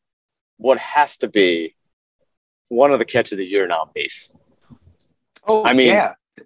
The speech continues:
Speaker 2: That was great.
Speaker 1: It was insane.
Speaker 2: That was a great play. But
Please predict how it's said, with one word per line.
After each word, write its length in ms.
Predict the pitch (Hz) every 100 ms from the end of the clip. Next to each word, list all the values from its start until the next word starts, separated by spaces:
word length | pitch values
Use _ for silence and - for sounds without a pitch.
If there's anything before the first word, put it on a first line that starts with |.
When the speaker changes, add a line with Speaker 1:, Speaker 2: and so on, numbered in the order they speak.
| _ _
Speaker 2:
That 100 | 143
was 100 | 196
great. 380 | - 139 143 - _ _ _ _ _ _
Speaker 1:
It 180 | 160 180
was 320 | 185 156 - _
insane. 720 | 156 156 156 139 - 131 113 87 _ _ _ _ _ _
Speaker 2:
That 140 | 139
was 100 | 175
a 60 | 147
great 220 | 127 160
play. 200 | 120 98 _ _ _
But 480 | 113 110 208 226 175